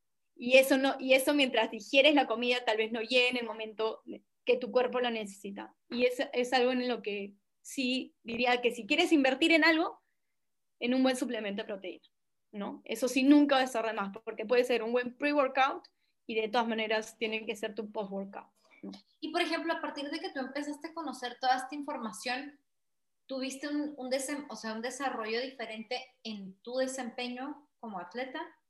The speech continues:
Speaker 1: Eh, por ejemplo, y haber identificado cuándo tengo que... Un, bueno, uno, volví a hacer mi entrenamiento de fuerza que había dejado un poco de lado, y eso, por ejemplo, me hacía perder mucha masa muscular cuando hacía el entrenamiento de triatlón,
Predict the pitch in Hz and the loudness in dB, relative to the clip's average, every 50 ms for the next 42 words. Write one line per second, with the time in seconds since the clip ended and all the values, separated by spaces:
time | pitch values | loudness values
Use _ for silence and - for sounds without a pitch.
0 | _ _ _ _ _ _ _ _ _ _ _ _ _ _ - 247 240 233 233 240 | _ _ _ _ _ _ _ _ _ _ _ _ _ _ 2 4 6 8 8 6
1 | 226 214 202 233 233 - 277 262 233 233 220 226 - - - 254 247 254 240 226 | 6 4 4 2 4 4 2 4 4 2 2 0 -2 -4 -4 2 4 6 8 10
2 | 226 240 262 254 294 330 330 330 294 294 247 233 - 220 202 233 220 220 220 220 | 10 8 8 6 6 6 6 4 4 2 -2 -4 -6 -6 -2 0 2 4 4 4
3 | 226 240 247 - - _ _ _ - 262 254 247 247 247 247 240 247 247 247 233 | 2 2 0 -4 -8 _ _ _ 0 4 6 6 6 6 6 4 4 4 4 0
4 | 220 220 226 240 247 240 240 214 196 196 196 185 175 180 180 175 - - - - | 0 0 0 -2 -2 0 0 0 0 0 -2 -4 -6 -8 -10 -12 -12 -14 -18 -20
5 | - _ _ _ _ _ _ _ _ _ _ _ _ _ - 311 294 302 302 285 | -20 _ _ _ _ _ _ _ _ _ _ _ _ _ 4 6 6 8 6 6
6 | 247 208 185 180 - - - 262 285 294 285 302 370 403 - - - - _ _ | 2 2 2 -4 -8 -6 0 2 4 4 4 4 2 0 -4 -12 -20 -20 _ _
7 | - 220 220 220 214 233 247 247 247 247 269 262 254 269 269 277 240 214 196 202 | -6 0 0 2 4 6 6 4 4 4 0 0 0 0 0 0 0 0 -2 -2
8 | 214 220 214 208 220 214 208 - 220 220 208 - 262 254 240 202 196 196 196 208 | -4 -4 -4 -4 -4 -4 -2 -2 -2 -2 -2 -4 -6 -4 -2 -2 0 0 0 2
9 | 220 208 214 214 214 220 214 220 214 214 220 220 220 220 202 196 196 196 196 196 | 2 2 0 0 -2 -4 -6 -4 -4 -4 -4 -2 -2 -2 -2 -2 -2 -2 -2 -2
10 | 196 196 233 320 349 _ _ _ _ _ - - 226 220 220 220 220 214 233 247 | -4 -6 -8 -8 -10 _ _ _ _ _ -10 -8 -4 -2 -2 -2 -2 0 0 0
11 | 247 247 240 208 202 196 214 214 208 220 226 247 240 - - _ _ - 240 220 | 0 0 -2 -2 -4 -6 -6 -6 -2 0 0 0 -2 -4 -8 _ _ -12 -10 -8
12 | 220 220 220 214 202 208 247 247 262 262 254 226 220 220 233 233 233 247 262 294 | -6 -6 -6 -6 -6 -4 0 2 2 2 2 0 -2 -2 0 0 2 2 2 2
13 | 294 - 254 247 247 226 - - - - 247 247 247 254 - - 220 220 220 220 | 2 2 0 0 0 -2 -4 -6 -6 -4 -2 -2 -4 -4 -6 -6 -4 0 0 -2
14 | 220 220 247 226 220 220 214 214 - - 196 196 - 220 220 220 220 220 214 226 | 0 -2 -4 -2 -2 -2 -4 -4 -4 -6 -8 -8 -6 -6 -6 -4 -6 -6 -6 -6
15 | 214 208 196 196 208 208 214 214 208 214 220 220 220 214 220 208 208 196 202 202 | -6 -4 -4 -4 -4 -6 -10 -10 -8 -6 -4 -4 -4 -6 -6 -6 -6 -6 -6 -8
16 | 196 220 285 - | -10 -10 -10 -14